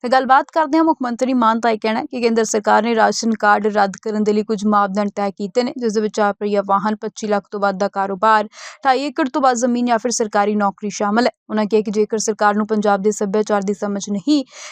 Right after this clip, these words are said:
ਜਿੱਥੇ ਇੱਕੋ ਪਰਿਵਾਰ ਦੇ ਮੈਂਬਰ ਅਲੱਗ-ਅਲੱਗ ਜਗ੍ਹਾ ਤੇ ਰਹਿ ਸਕਦੇ ਨੇ, ਤਾਂ ਮਾਨ ਨੇ ਸਵਾਲ ਕੀਤਾ ਹੈ ਕਿ ਜੇਕਰ ਇੱਕ ਭਰਾ ਦੇ ਕੋਲ ਕਾਰ ਹੈ ਜਾਂ ਉਹ ਸਰਕਾਰੀ ਨੌਕਰੀ ਕਰਦਾ ਹੈ,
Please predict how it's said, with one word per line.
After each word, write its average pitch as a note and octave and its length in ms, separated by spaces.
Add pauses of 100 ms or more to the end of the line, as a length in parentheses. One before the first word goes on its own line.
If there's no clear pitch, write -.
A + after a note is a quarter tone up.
(140)
ਜਿੱਥੇ D#4+ 260
ਇੱਕੋ C#4 340
ਪਰਿਵਾਰ B3+ 320
ਦੇ A#3+ 100
ਮੈਂਬਰ A3+ 300
ਅਲੱਗ-ਅਲੱਗ G#3+ 380
ਜਗ੍ਹਾ G3+ 260
ਤੇ G3+ 120
ਰਹਿ G3 140
ਸਕਦੇ G3 360
ਨੇ, A3+ 180
ਤਾਂ B3 100
ਮਾਨ G#3 240
ਨੇ G#3 140
ਸਵਾਲ G3 480
ਕੀਤਾ - 280
ਹੈ - 60 (320)
ਕਿ B3+ 60
ਜੇਕਰ D4 320
ਇੱਕ D4+ 180
ਭਰਾ C#4+ 180
ਦੇ A#3+ 120
ਕੋਲ C4 280
ਕਾਰ A3+ 260
ਹੈ A#3 100 (320)
ਜਾਂ A3+ 120
ਉਹ A3+ 120
ਸਰਕਾਰੀ G#3+ 460
ਨੌਕਰੀ G#3 340
ਕਰਦਾ G3+ 300
ਹੈ, C#4+ 100